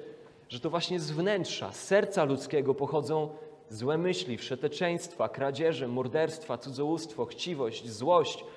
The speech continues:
podstęp, lubieżność, zawiść, bluźnierstwo, pycha, głupota.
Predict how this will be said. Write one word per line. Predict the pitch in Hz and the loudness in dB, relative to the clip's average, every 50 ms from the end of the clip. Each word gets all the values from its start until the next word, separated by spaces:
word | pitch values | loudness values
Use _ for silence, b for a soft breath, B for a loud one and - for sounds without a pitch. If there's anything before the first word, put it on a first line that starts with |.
| B B B B B - | B B B B B 4
podstęp, | - 175 190 185 - - - 156 127 120 - | 6 6 6 6 2 -2 -2 -2 -2 0 -2
lubieżność, | 143 143 131 160 185 190 180 - 147 135 127 117 | -2 2 6 8 8 8 6 4 -2 -2 -2 -4
zawiść, | - - 175 185 202 165 156 143 117 117 | 0 2 4 4 4 4 2 -4 -4 -4
bluźnierstwo, | 120 151 156 127 147 190 208 185 170 - - 151 147 | -4 -4 -4 0 2 2 2 2 0 0 0 0 0
pycha, | 147 208 226 - - 170 147 | 2 0 0 2 2 0 2
głupota. | 123 156 180 - 214 226 214 - - 101 85 | 2 0 2 4 2 2 2 0 -4 -6 -6